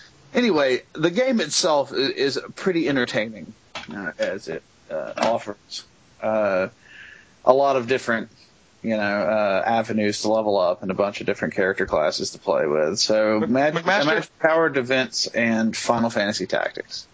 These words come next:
Speaker 2: Tell me one to three things,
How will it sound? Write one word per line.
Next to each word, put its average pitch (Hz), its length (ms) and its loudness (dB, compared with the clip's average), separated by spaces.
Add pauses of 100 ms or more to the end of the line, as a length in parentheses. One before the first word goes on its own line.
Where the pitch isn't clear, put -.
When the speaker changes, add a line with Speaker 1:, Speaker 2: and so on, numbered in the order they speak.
(260)
Speaker 2:
Tell 170 240 0
me 180 240 2
one 147 800 0
to 156 100 0
three 147 380 0
things, - 760 -2